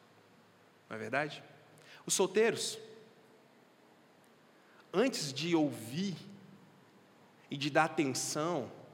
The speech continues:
pra tudo aquilo que pingou na sua cabeça desde que você é criança e adolescente, e eu tenho certeza, porque eu já fui e sou um, como vocês, noventa e nove por cento são coisas feias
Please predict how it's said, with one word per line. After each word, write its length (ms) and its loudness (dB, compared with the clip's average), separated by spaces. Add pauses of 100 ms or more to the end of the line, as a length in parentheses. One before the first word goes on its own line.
(360)
pra 120 -6
tudo 360 2
aquilo 560 -2 (640)
que 80 -2
pingou 460 2
na 100 2
sua 160 -2
cabeça 480 0
desde 220 -2
que 60 -8
você 200 -2
é 40 -6
criança 400 -2
e 20 0
adolescente, 680 -6 (220)
e 40 -2
eu 60 0
tenho 140 0
certeza, 840 2
porque 240 -6
eu 80 0
já 220 -4
fui 380 -6 (260)
e 60 -6
sou 220 2
um, 140 2 (680)
como 160 -6
vocês, 480 -2 (540)
noventa 340 2
e 20 6
nove 160 2
por 140 -4
cento 220 -2
são 140 -6
coisas 380 -2
feias 640 -2